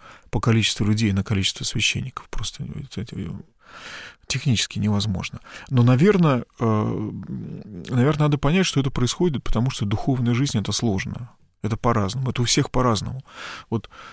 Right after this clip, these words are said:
вы знаете, у меня был такой случай, э, когда, э, пришла одна женщина, первый раз ко мне на исповедь. До этого ходили её дети.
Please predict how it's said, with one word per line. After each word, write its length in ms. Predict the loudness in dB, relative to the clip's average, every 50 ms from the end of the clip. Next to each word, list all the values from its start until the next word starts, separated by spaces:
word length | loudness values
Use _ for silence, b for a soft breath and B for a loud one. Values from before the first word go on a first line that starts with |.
| B B B
вы 180 | -10 -6 -2 0
знаете, 240 | 2 2 2 2 2
у 40 |
меня 100 | 4 4
был 160 | 4 2 2 0
такой 260 | 0 0 0 0 2
случай, 500 | 2 2 2 2 2 0 0 -2 -4 -6 -12 _ _ b b b b b b b b _
э, 760 | -4 0 0 2 2 0 -2 -2 -4 -6 -6 -6 -6 -6 -6 -2
когда, 480 | 0 0 2 2 4 4 4 2 2 0
э, 360 | -4 -4 -4 -2 -2 -4 -4 -4 0
пришла 320 | 2 2 2 4 2 2
одна 160 | 2 2 2 2
женщина, 680 | 2 2 2 0 -2 -4 -4 -6 -8 -8 -10 -12 -8 -6
первый 220 | -4 -2 0 0
раз 140 | 0 0 0
ко 100 | 0 0
мне 120 | 0 2
на 140 | 2 0 0
исповедь. 340 | -2 -4 -8 -10 -8 -4 0
До 80 | 0
этого 200 | 0 0 0 0
ходили 340 | 0 0 0 0 2 2 2
её 140 | 2 2 0
дети. 320 | 0 -2 -4 -6 -8 -10